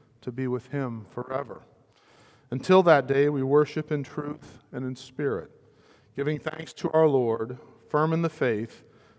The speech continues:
that he is with us as he has promised to be, bidding us, "Arise, journey,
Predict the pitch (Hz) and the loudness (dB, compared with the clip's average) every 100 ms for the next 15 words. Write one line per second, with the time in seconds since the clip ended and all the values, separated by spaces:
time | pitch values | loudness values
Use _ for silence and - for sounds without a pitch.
0 | - 117 156 131 131 156 156 120 - - | -12 -4 -2 -2 2 0 2 -4 -4 -18
1 | _ _ _ _ _ _ 131 123 131 127 | _ _ _ _ _ _ -4 -4 -4 -6
2 | - - 147 117 95 - 107 101 85 78 | -6 -4 -2 -2 -6 -12 -12 -12 -14 -18
3 | _ _ _ - 139 135 104 92 90 - | _ _ _ -2 0 0 -2 -10 -14 -20
4 | - _ _ _ 110 113 143 135 95 - | -20 _ _ _ -8 0 2 2 -2 -10
5 | - - - _ _ _ _ - 135 127 | -20 -20 -20 _ _ _ _ -6 -2 -2
6 | 95 73 | -6 -14